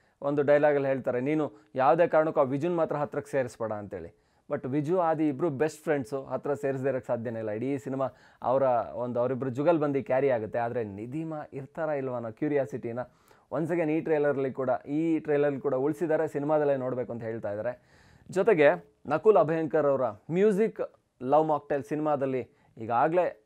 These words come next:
ಆ, ಕಾಡ್ತಾ ಇದೆ, ಇಷ್ಟ ಆಗಿದೆ, ಒಳ್ಳೊಳ್ಳೆ ಹಾಡುಗಳು ಬಂದಿದ್ದಾವೆ. ಇನ್ನು ಇದನ್ನ ಕೆ ಆರ್ ಜಿ ಸ್ಟುಡಿಯೋಸ್ ಡಿಸ್ಟ್ರಿಬ್ಯೂಷನ್‌ಗೆ ತಗೊಂಡಿದೆ ಅನ್ನುವಂಥದ್ದು. ಕೆ ಜಿ ಎಫ್ ಅನ್ನ ಡಿಸ್ಟ್ರಿಬ್ಯೂಟ್ ಮಾಡಿದಂಥ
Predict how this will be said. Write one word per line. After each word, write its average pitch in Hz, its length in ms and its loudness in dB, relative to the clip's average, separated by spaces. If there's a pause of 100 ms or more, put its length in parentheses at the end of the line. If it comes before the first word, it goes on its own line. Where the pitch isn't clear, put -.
(100)
ಆ, 120 240 -6
ಕಾಡ್ತಾ 147 540 -4
ಇದೆ, 117 260 -4
ಇಷ್ಟ 139 180 -8
ಆಗಿದೆ, 117 380 2
ಒಳ್ಳೊಳ್ಳೆ 135 360 2
ಹಾಡುಗಳು 147 500 2
ಬಂದಿದ್ದಾವೆ. 104 500 -6 (440)
ಇನ್ನು 202 140 -2
ಇದನ್ನ 208 160 2
ಕೆ - 320 0
ಆರ್ 233 200 8
ಜಿ 214 160 2
ಸ್ಟುಡಿಯೋಸ್ 180 560 4
ಡಿಸ್ಟ್ರಿಬ್ಯೂಷನ್‌ಗೆ 156 640 -2
ತಗೊಂಡಿದೆ 123 360 -2
ಅನ್ನುವಂಥದ್ದು. 107 400 -6
ಕೆ 139 180 -2
ಜಿ 139 120 -2
ಎಫ್ 143 160 -4
ಅನ್ನ 131 120 -2
ಡಿಸ್ಟ್ರಿಬ್ಯೂಟ್ 120 500 -6
ಮಾಡಿದಂಥ 107 380 -8